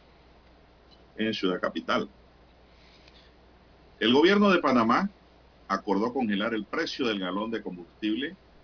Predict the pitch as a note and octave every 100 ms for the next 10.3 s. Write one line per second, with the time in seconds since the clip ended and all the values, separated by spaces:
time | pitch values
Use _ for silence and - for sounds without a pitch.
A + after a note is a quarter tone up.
0 | - - - E2+ F2+ G2 F#2+ G#2 - D3
1 | C#3+ - G2+ G#2 A2+ A#2 G#3 B2+ C3+ -
2 | _ _ _ - _ - F#2+ - C#3+ D#3+
3 | D3+ C3+ A#2+ G#2 G2+ F#3+ F#3+ - - _
4 | - E2+ - F2 - F2+ E2+ A#2 B2 C3
5 | G#2+ G#2 G#2 G2+ G2+ F#2+ F#2+ G#2 D#3 -
6 | - - - _ - - - - - -
7 | _ _ - E2 F2 E2+ E2+ E2+ F#2+ G2+
8 | A2 G#2+ G#2+ F2+ G2+ A2 F#2+ G2 - D#2+
9 | - G2+ A#2 - F2+ - - A#2+ C#3 E3+
10 | F3 - -